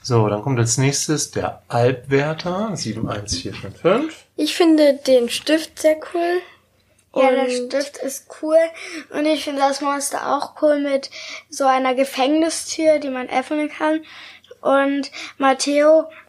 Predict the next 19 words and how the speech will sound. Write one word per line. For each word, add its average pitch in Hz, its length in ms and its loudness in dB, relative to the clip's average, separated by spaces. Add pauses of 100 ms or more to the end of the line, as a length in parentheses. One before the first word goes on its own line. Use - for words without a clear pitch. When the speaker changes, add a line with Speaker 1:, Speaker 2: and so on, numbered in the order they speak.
(640)
Speaker 3:
sitzt 294 420 -2
da 277 280 0
so 277 200 -6
in 262 140 0
so 262 180 0
einem 254 140 -2
kleinen 262 380 2
Fliegeding 320 760 2
drin 330 320 2 (420)
mit 277 300 4
vorne 277 880 0
so 262 180 0
zwei, 262 540 -2 (800)
äh, 262 180 2
Pistolen, 285 720 2
womit 269 340 0
man 254 460 -4
so - 180 -14
grüne 269 680 2